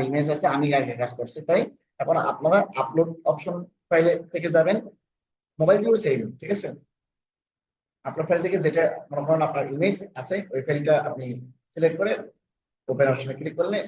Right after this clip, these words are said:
এখানে চলে আসবে, এখানে চলে আসবে, এখানে চলে আসলে এখান থেকে সিলেক্ট করবেন। মনে করেন আমার ইমেজ, মনে করেন আমি এটা আনছিলাম, এটা আমি ক্লিক করলে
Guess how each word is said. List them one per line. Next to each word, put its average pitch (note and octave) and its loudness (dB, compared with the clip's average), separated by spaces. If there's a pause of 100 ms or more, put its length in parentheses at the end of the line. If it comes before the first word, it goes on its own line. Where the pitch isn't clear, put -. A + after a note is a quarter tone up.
(140)
এখানে C3+ 0
চলে A#2+ 2
আসবে, G2+ -4 (460)
এখানে D3 2
চলে B2 4
আসবে, G2+ -4 (120)
এখানে F3+ 0
চলে E3+ 6
আসলে E3+ 0
এখান E3 -2
থেকে E3 2
সিলেক্ট C#3+ -4
করবেন। G#2+ -8 (320)
মনে E3 2
করেন F#3 4
আমার F3 4 (140)
ইমেজ, D#3+ -2 (180)
মনে D3 0
করেন C#3+ -4
আমি C#3 2
এটা C#3 4
আনছিলাম, D#3+ -2 (420)
এটা C#3+ -2
আমি C#3+ -2 (800)
ক্লিক D3 -2
করলে D#3+ 2